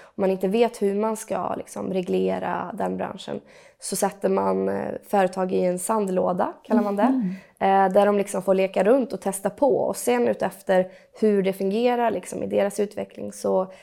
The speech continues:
Speaker 1: kan man sen sätta lagstiftning. Eh, och det är någonting som, som har kanske varit lite på tapeten i Sverige, men som man har skjutit ner och sagt att det behövs inte i Sverige, för vi har redan så bra kontakt mellan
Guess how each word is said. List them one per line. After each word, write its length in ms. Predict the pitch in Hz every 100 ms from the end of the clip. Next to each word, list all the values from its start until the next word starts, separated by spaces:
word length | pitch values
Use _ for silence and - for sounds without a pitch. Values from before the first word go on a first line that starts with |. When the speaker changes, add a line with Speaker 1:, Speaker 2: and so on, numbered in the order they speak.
| _
Speaker 1:
kan 140 | - 196
man 100 | 202
sen 240 | 269 254
sätta 240 | - -
lagstiftning. 720 | - - - - - - - - _ _ _ _
Eh, 260 | 196 190 190
och 140 | -
det 140 | 202 240
är 40 |
någonting 400 | 214 190 190 185
som, 460 | 185 185 185 190 - - _ _ _
som 320 | - 185 185
har 420 | 180 185 185 175
kanske 280 | - 196 185
varit 160 | 226 285
lite 200 | 294 214
på 60 |
tapeten 440 | - 190 190 190 190
i 40 |
Sverige, 400 | 185 - - -
men 200 | 196 185
som 160 | 185 190
man 200 | 185 180
har 380 | 185 185 190 -
skjutit 300 | - 190 180
ner 280 | 196 220 202
och 60 | 190
sagt 160 | 190
att 60 | 180
det 80 | 190
behövs 380 | 208 220 214
inte 160 | 208 202
i 40 |
Sverige, 260 | 185 - 190
för 100 | 208
vi 60 | 208
har 200 | 226 226
redan 200 | 202 180
så 140 | 185
bra 200 | 185 185
kontakt 420 | 190 185 180 -
mellan 380 | 196 196 190